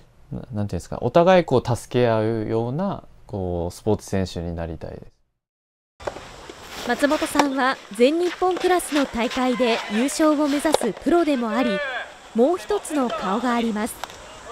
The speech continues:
Speaker 2: YouTuberとしてテニスについて語り、収入を得るのです。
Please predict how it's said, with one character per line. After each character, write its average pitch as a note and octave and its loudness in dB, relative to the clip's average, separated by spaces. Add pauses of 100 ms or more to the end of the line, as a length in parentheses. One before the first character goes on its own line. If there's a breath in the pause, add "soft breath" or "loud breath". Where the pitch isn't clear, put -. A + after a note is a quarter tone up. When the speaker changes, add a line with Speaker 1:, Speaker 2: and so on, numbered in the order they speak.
(2250)
Speaker 2:
YouTuber F4 4
と C#4+ 2
し - -6
て G3 0
テ - -2
ニ F4+ 2
ス C#4+ -4
に D4 2
つ - -4
い D#4 2
て B3 -2
語 A3 -6
り、 G#3+ -2 (340 loud breath)
収 B3 0
入 D#4 0
を D4+ 2
得 D4 2
る D4+ 0
の C4 -2
で F#3+ -2
す。 - -14